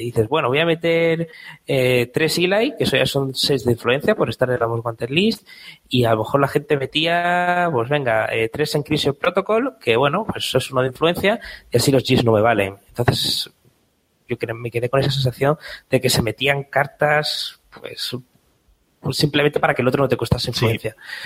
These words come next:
Speaker 1: Que no sé. <laughs>
Speaker 2: Sí, quizá, quizá precisamente la, las dos que has mencionado antes, ¿no? Las dos neutrales eran las que, eh,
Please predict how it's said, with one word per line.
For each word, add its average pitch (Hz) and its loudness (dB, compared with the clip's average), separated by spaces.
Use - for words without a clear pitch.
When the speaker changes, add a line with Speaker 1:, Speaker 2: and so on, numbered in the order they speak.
Speaker 1:
Que 117 0
no 123 4
sé. 123 -4
<laughs> - 0
Speaker 2:
Sí, 127 2
quizá, 131 0
quizá 127 0
precisamente 135 2
la, 101 4
las 101 0
dos 110 0
que 110 -4
has 107 -2
mencionado 113 2
antes, 113 -8
¿no? 107 -2
Las 98 -2
dos 104 -4
neutrales 110 0
eran 113 2
las 107 0
que, 110 -2
eh, - -2